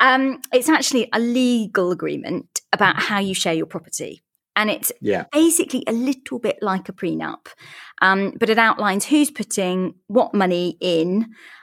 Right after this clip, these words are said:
Speaker 1: Um, so say, for example, in, in the ex-, you know, if somebody's moving in with their partner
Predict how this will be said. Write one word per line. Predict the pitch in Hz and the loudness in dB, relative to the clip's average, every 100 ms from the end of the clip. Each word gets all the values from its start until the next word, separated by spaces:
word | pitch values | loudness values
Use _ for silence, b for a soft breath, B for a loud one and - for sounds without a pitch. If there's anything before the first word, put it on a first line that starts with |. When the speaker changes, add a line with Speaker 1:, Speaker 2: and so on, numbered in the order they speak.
| B | B
Speaker 1:
Um, | 190 190 190 190 | 2 4 2 0
so | - | -2
say, | 202 254 233 | 0 2 2
for | 226 | 0
example, | - 208 196 190 | -2 0 -2 -2
in, | - 226 220 - | -4 -2 -2 -4
in | - 233 | 0 2
the | 220 - | 2 -2
ex-, | - _ | -10 _
you | 175 202 | -10 -10
know, | - _ - | -10 _ -10
if | - | -4
somebody's | - 226 214 190 | 2 2 4 4
moving | 220 220 214 | 4 4 4
in | 208 | 2
with | 202 | 2
their | 202 190 | 2 0
partner | - 190 185 190 190 | 0 2 2 2 0